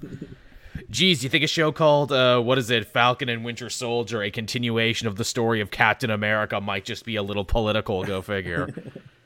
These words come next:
Speaker 2: And to have, like, Isaiah Bradley basically just come really hard at Sam and be like, "Yo, what self-respecting black man would want to be the face of America,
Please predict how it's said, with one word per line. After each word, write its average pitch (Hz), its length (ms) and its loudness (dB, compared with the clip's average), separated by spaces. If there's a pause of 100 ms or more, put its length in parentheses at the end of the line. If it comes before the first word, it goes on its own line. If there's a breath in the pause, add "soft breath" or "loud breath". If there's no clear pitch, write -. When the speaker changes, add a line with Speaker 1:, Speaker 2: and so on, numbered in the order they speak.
(580 soft breath)
Speaker 2:
And 190 160 12
to 202 80 12
have, 196 240 12
like, 170 280 8 (160)
Isaiah 156 460 6
Bradley 175 300 6
basically 190 420 4
just 156 240 -2
come 180 260 4
really 170 260 6
hard 175 340 6
at 175 120 4
Sam 151 360 2
and 151 120 -4
be 151 140 0
like, 147 480 6
"Yo, 160 460 6
what 131 760 2
self-respecting 147 800 0
black 120 380 6
man 113 240 0
would 113 140 -6
want 107 240 0
to 120 80 -12
be 110 100 -2
the 101 80 -4
face 107 340 -2
of 110 80 -4
America, 101 720 0